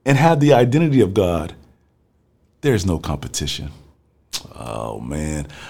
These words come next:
I love how Miles Monroe breaks it down about McDonald's and Burger King. They can both be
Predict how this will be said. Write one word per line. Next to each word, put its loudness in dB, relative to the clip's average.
I 6
love 8
how 6
Miles 6
Monroe 6
breaks 4
it -2
down 2
about 2
McDonald's 2
and -2
Burger 4
King. 0
They 4
can 2
both 4
be 2